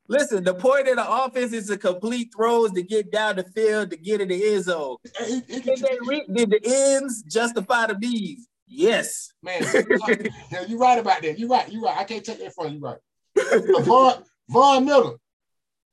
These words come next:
Speaker 2: if, if they put, if, if, if the Rams put the ball in Jimmy G hand like I think they're gonna do, I think the Rams gonna force Jimmy G to beat them. They finna eat him. They finna eat him.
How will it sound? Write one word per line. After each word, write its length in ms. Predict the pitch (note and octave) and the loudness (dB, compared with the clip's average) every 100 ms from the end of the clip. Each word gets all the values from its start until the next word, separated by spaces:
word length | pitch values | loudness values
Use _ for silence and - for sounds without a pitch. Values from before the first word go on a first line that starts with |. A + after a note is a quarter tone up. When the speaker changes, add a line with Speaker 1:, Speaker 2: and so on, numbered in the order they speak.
| _ _ _ _ - | _ _ _ _ -12
Speaker 2:
if, 180 | F3+ F#3+ | -10 -4
if 120 | G3 | 2
they 140 | B3+ C4 | 4 4
put, 200 | C#4+ A#3 | 0 -2
if, 80 | B3 A3+ | -4 0
if, 180 | A#3 - | -2 -2
if 80 | G3 | -6
the 80 | D#3 | -2
Rams 420 | A#3 D#4+ E4 - | 0 2 2 0
put 140 | C#4+ A#3 | -8 -6
the 60 | |
ball 360 | A3+ B3+ B3 A#3+ | 0 6 6 4
in 160 | A#3 | -2
Jimmy 260 | A#3 B3+ A#3 | -4 -4 -4
G 140 | B3 | -4
hand 240 | A3 A#3 A3+ | 0 0 0
like 120 | G#3+ | -4
I 80 | G#3 | -4
think 200 | - A#3 | -6 -6
they're 100 | A3+ | -6
gonna 140 | G#3+ | -8
do, 100 | G#3 | -6
I 60 | C#4 | -6
think 180 | B3 G#3+ | -4 -4
the 40 | |
Rams 260 | G3+ A3+ G3+ | -2 -4 -2
gonna 180 | F#3+ A#3+ - | -4 -4 2
force 180 | A#3+ A#3 | 2 2
Jimmy 180 | G#3 F#3+ | -8 -12
G 180 | A3 G#3+ | -12 -12
to 100 | F3 | -12
beat 180 | G#3 G3 | -12 -6
them. 180 | E3 - _ _ _ _ _ _ - | -6 -8 _ _ _ _ _ _ -16
They 80 | G3 | -10
finna 200 | G3+ D#3 | -10 -8
eat 180 | G#3+ D3+ | -10 -8
him. 180 | G3 - _ _ _ _ _ _ - | -8 -8 _ _ _ _ _ _ -12
They 80 | - | -10
finna 220 | G4+ - | -8 -8
eat 160 | A#3 A3 | -6 -6
him. 140 | G2+ | -8